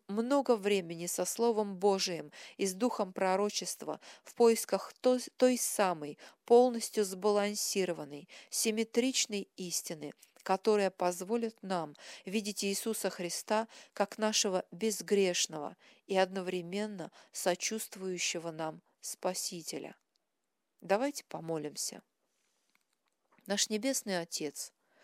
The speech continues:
я благодарю Тебя за истину, как она открыта в Иисусе.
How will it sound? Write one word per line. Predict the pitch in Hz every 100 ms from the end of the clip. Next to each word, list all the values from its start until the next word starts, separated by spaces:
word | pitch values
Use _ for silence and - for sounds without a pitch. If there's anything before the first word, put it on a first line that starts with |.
| - - - - _ _ _
я | 190 247
благодарю | 247 247 233 254 277
Тебя | 220 220
за | 214 214
истину, | - 220 208 - 180 170
как | - 175 185
она | 180 190
открыта | 180 - 196 196 175
в | 160
Иисусе. | 151 - - 151 - -